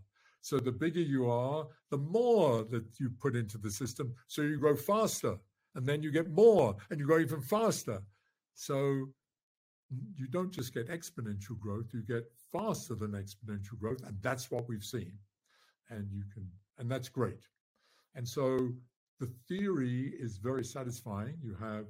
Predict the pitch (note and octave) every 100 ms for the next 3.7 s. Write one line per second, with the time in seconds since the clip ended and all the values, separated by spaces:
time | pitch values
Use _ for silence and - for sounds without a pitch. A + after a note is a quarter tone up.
0 | - A#2+ - G#2+ G#2 A2 B2 B2+ B2+ -
1 | _ _ - A#2 - G#2+ G2 A#2 A2+ A2
2 | G#2 G#2 _ _ _ - B2 - C#3+ C3
3 | C#3 B2+ C3+ C3 A#2+ B2+